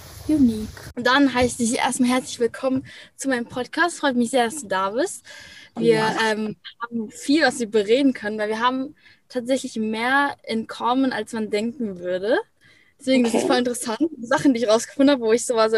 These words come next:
Speaker 1: uh, okay.
Speaker 2: <laughs>
Speaker 1: Also erstmal, <laughs> also erstmal können wir ja mal damit anfangen. Du bist ja auch halb Amerikanerin. Dein Dad,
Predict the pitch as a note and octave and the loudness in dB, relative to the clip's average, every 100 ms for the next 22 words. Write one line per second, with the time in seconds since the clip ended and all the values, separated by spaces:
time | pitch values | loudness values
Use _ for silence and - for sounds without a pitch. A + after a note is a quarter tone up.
0 | - C#4+ E4+ C4+ A3 G#3+ - - F3 G#3 | 2 4 4 6 6 6 2 -4 -4 0
1 | G4 - - - - - - E4+ - C4+ | 0 0 -8 -18 -18 -10 2 2 4 4
2 | C4+ B3 B3 D4 - - - C4+ - D4 | 4 4 4 2 -2 -6 -2 2 4 4
3 | G4 D4+ - - - - D#4 E4+ D4+ D4+ | 4 2 -2 -6 -4 -2 -2 0 2 4
4 | C#4 B3+ B3 - A#3+ C4 C4 A3+ A3 G#3 | 4 2 0 0 -2 0 -2 -4 -6 -4
5 | C#4+ - D4 C4+ B3+ - C#4+ - C#4 C4 | -4 -2 2 2 2 2 0 0 -4 -2
6 | A3 G#3 G3+ - A#3 C#4+ C4 A#3 G#3 G3+ | -4 -6 -6 -6 -2 0 0 -2 -6 -4
7 | F#3 G3 B3+ C#4 | -2 -2 -4 -6